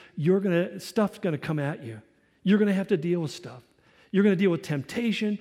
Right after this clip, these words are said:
You're gonna deal with slander. You're gonna deal with ac-, accusation. You're gonna,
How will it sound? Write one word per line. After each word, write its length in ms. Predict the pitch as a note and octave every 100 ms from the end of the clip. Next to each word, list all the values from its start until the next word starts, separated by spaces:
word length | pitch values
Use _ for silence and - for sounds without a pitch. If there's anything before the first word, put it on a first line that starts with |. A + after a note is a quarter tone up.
| - -
You're 140 | F3
gonna 100 | E3+
deal 140 | D3+ D3
with 100 | B2+
slander. 500 | - G#3 G#3 G3 G3
You're 140 | D#3
gonna 140 | C3+ C3
deal 80 |
with 80 | B2+
ac-, 300 | D#3+ C3+ -
accusation. 760 | B2 A#2 B2+ B2 G#3 G#3 G#3 G3 - -
You're 140 | F#3 G3
gonna, 240 | E3+ D#3